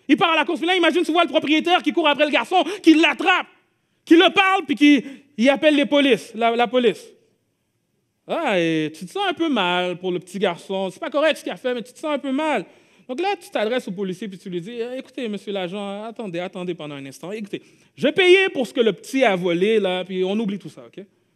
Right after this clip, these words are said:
Et on oublie ça. » Donc là, tu donnes l'argent au propriétaire pour tout l'article, pour tout ce que les garçons ont volé. Tu dis, « OK, oui, il y a ça, il y a ça, il y a ça. Voici, le compte est fait. » Le policier, par la suite, regarde le propriétaire et demande, «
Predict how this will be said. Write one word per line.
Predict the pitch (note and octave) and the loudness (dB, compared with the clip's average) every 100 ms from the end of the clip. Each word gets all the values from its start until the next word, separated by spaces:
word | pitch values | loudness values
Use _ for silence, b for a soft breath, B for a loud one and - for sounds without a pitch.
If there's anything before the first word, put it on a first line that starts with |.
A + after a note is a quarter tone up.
| _ _ F3 | _ _ -8
Et | F3+ G#3 | -4 -2
on | G#3 | -2
oublie | F#3 E3 | -4 -6
ça. » | - - _ _ _ G#3+ | -14 -20 _ _ _ -4
Donc | D4 | 0
là, | E4+ | 0
tu | G#3 | 2
donnes | B3+ B3 | 2 2
l'argent | F#3+ - G3 G#3+ A3 G#3+ G3 B | -2 -4 -2 0 2 -2 -6 B
au | F#3 | -6
propriétaire | D#3+ E3+ E3+ D#3+ F#3+ G3+ F#3+ | -2 -2 -2 -2 0 -2 -2
pour | E3 | -6
tout | A#3 | -6
l'article, | G3+ D#3 - G3+ F3 - B | -6 -6 -10 -8 -8 -10 B
pour | F#3+ | -8
tout | A3 | -8
ce | - | -6
que | F#3 | -2
les | E3 | -2
garçons | D#3+ D3 - | -2 -6 -8
ont | D#3+ | -10
volé. | C#3+ D#3 F3 | -8 -2 -2
Tu | - | -4
dis, « | C#3+ | -12
OK, | D3 - | -12 -8
oui, | F3 D3 D#3+ | -8 -6 -10
il | |
y | C#3 | -12
a | |
ça, | - C#3+ | -14 -16
il | |
y | B2+ | -16
a | |
ça, | A#2+ D3 | -18 -18
il | |
y | C3 | -16
a | |
ça. | E3 | -14
Voici, | D3 D3+ - | -12 -12 -10
le | E3 | -10
compte | D#3+ D3 | -12 -18
est | B2+ | -20
fait. » | D3+ - _ _ _ _ _ _ - | -20 -20 _ _ _ _ _ _ -8
Le | E3 | -2
policier, | G#3 G#3 - B3+ E4 G4+ _ _ | 0 -2 -4 -6 -6 -8 _ _
par | D#3+ | -12
la | D#3+ | -10
suite, | - - | -10 -4
regarde | E3+ D3+ F#3 C4 F3 | -2 0 -2 -2 -4
le | D#3 | -6
propriétaire | D#3 C#3+ D3 C#3 F#3+ | -8 -12 -12 -10 -10
et | E3 | -8
demande, « | D3 D#3+ F#3+ | -8 -8 -8